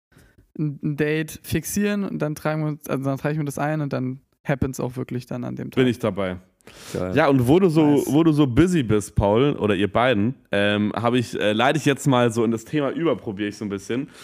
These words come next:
Speaker 2: Und zwar geht es heute um das Thema Mental Health, äh, als Fotograf, Videograf in der Fotoszene, und wie langlebig denn eigentlich so eine, ja, Fotografie-, Videografie-Karriere ist, vor allem wenn man auf seine Gesundheit, auf seine mentale Gesundheit und das Ganze achten möchte.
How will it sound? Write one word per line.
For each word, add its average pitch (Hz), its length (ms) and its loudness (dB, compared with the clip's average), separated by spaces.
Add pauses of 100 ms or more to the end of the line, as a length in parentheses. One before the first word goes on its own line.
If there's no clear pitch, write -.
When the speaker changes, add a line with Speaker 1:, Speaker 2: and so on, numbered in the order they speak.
(160)
Speaker 2:
Und 120 200 -4
zwar 147 120 0
geht 165 140 -2
es 151 160 -6
heute 151 340 -2
um 139 120 -2
das 135 160 -4
Thema 143 480 0
Mental 139 400 0
Health, 127 480 0
äh, - 40 -6 (280)
als - 240 -4
Fotograf, 123 640 -2
Videograf 110 680 -2 (300)
in - 80 -2
der 113 100 2
Fotoszene, 113 840 -2 (380)
und 131 220 2
wie 156 100 0
langlebig 127 640 2
denn 120 140 -2
eigentlich 117 340 -2
so 117 120 -4
eine, 113 640 2
ja, 113 140 2
Fotografie-, 127 840 0
Videografie-Karriere 120 1040 0
ist, - 380 -2 (340)
vor 113 120 2
allem 113 80 2
wenn 117 60 4
man 117 100 2
auf 101 120 0
seine 110 180 0
Gesundheit, 110 840 0
auf 95 160 -4
seine 101 220 0
mentale 101 480 -2
Gesundheit 107 520 -2
und 101 80 -2
das 98 140 -2
Ganze - 380 -4
achten 104 300 -4
möchte. 98 440 -4